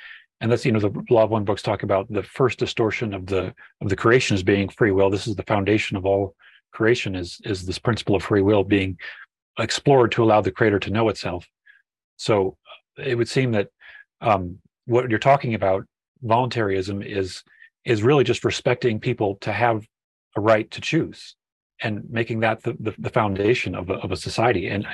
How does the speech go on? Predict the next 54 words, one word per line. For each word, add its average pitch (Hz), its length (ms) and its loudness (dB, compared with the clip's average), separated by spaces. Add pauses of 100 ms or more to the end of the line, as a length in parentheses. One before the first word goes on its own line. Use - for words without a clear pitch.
you 104 140 0
can't 156 220 0
really, 101 340 2 (360)
I - 40 -6
don't 127 80 2
know 160 60 4
if - 60 -2
there's 101 140 0
really 104 220 4
any 101 280 -2 (180)
downside 101 580 0
to, 98 200 -4 (420)
to - 80 -2
that 101 200 4
other 117 220 4
than 101 180 0
that 95 180 -2
people 113 260 -2
might 101 160 -2
try 104 160 -2
to 92 40 -8
take 101 200 -4
advantage 110 320 0
of 101 60 -2
one 101 160 -2
another. 98 360 -2 (340)
And 107 120 -4
then 104 80 0
you 107 100 0
end 107 160 0
up 110 100 -2
having 110 300 -2
to, 101 340 -4 (320)
you 110 100 -4
know, 107 80 -2
interpret 123 520 0 (580)
through 107 280 0
some 143 200 0
kind 127 160 0
of 104 60 -2
judicial 107 340 0
system, 117 380 -4
what 110 180 0
it, 110 160 -2
what 117 120 0
does 104 100 -4
it 104 80 -4
actually 104 300 -4
mean 110 280 -4
for, 101 340 -4
for 110 120 -4
somebody 104 320 -2
to 101 120 -4
be, 95 280 -2